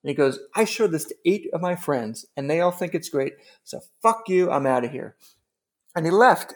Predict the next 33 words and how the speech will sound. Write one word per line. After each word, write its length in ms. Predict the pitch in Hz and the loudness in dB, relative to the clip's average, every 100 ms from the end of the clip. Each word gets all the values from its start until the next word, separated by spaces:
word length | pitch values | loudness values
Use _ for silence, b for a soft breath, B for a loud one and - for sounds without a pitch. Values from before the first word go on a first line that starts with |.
| - | -12
And 160 | 143 | -8
we 80 | 170 | -8
said, 220 | 175 156 | -8 -8
"What 120 | 175 | -6
the 60 | 175 | -4
hell 160 | 156 180 | -2 -2
was 160 | 151 | -2
that?" 220 | 190 202 - | -2 -2 0
And 100 | 156 | 2
I 60 | 147 | 4
think 320 | - 180 - | 2 -4 -2
that 160 | 151 - - _ _ _ _ _ _ | -2 -2 -20 _ _ _ _ _ _
those 320 | 160 175 190 | 4 6 6
kind 200 | - 175 | 2 -4
of 100 | 160 | -4
people 540 | 220 233 156 127 - _ _ _ _ _ _ _ _ _ _ _ _ | -8 -4 -2 -2 -4 _ _ _ _ _ _ _ _ _ _ _ _
can, 340 | - 160 151 - _ _ | -6 -4 -4 -12 _ _
you 80 | 170 | -2
know, 140 | 135 | -2
are, 240 | - 139 | 2 2
are 180 | 139 139 | 2 0
never 220 | 139 160 | -2 -4
gonna 160 | 165 151 | -2 -2
make 220 | 160 190 | -2 -4
it, 60 | 127 | -2
no 60 | |
matter 180 | 131 135 | 2 2
how 160 | 139 170 | 2 -2
talented, 540 | - 170 196 156 - | 0 -4 -4 -6 -6
because 300 | 147 - 135 | -8 -6 -6
he 120 | 165 | -6
just 220 | 156 147 - | -6 -8 -4
couldn't, 320 | - 165 | 0 0